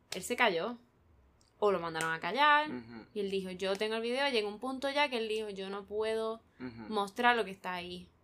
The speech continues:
Speaker 2: No, claro, sí, me imagino.
Speaker 1: So,
Speaker 2: Pero
Speaker 1: I mean, él en el, en el documental claramente le dicen, "Nosotros podemos ver este video".
Speaker 2: Ujú.
Speaker 1: Y él se sonríe. Y él dice,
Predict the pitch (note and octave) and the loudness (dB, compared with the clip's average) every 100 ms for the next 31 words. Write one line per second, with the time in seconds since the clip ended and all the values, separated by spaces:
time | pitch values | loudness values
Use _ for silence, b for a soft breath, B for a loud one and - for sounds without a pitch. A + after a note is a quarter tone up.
0 | - A#2 B2 B2+ A#2+ C3 - A2+ C3 C#3+ | -12 -6 -4 -2 -2 -4 -6 -8 -8 -8
1 | B2 A2+ A#2 D3+ G2+ - - - - A#3+ | -8 -8 -8 -8 -10 -14 -16 -10 -2 2
2 | A#3 A#3 A3+ G#3 - _ _ _ _ _ | 6 8 6 4 0 _ _ _ _ _
3 | _ _ _ _ _ _ _ _ - - | _ _ _ _ _ _ _ _ -12 -12
4 | - A3 A3 A3 G#3+ G3+ G3+ F3+ - _ | -6 -2 0 2 2 0 -6 -10 -12 _
5 | _ - - A#3+ B3+ C#4+ D#4+ D#4+ C#4+ C4 | _ -20 0 2 4 4 2 2 2 2
6 | B3 B3 A#3 A#3 A3+ A#3 C4+ A#3+ A#3 C4 | 0 0 0 0 0 0 0 2 2 4
7 | A#3+ C4+ C#4+ A3+ G#3 G#3 G#3 A3 G3+ G3 | 2 -2 0 0 0 -2 -4 -4 -4 -4
8 | F#3+ - _ - G#3 G3 G3 A3 C#4 C#4+ | -6 -12 _ -8 -4 0 0 2 0 0
9 | C4+ C#4 C#4 C4+ C4 C4 B3+ G#3+ F#3 F#3+ | 0 0 -2 -4 -8 -6 -2 -2 -2 -10
10 | - _ _ B B A#2 G3 G3 B3+ A#3+ | -20 _ _ B B -4 -2 0 0 0
11 | F#3+ F3+ F3+ F3 - - _ _ _ _ | -2 -2 -4 -4 -6 -10 _ _ _ _
12 | - F#3+ F#3+ F#3+ F#3+ - F3 F3 F3 F#3+ | -8 -6 -4 -4 -6 -6 -6 -8 -10 -12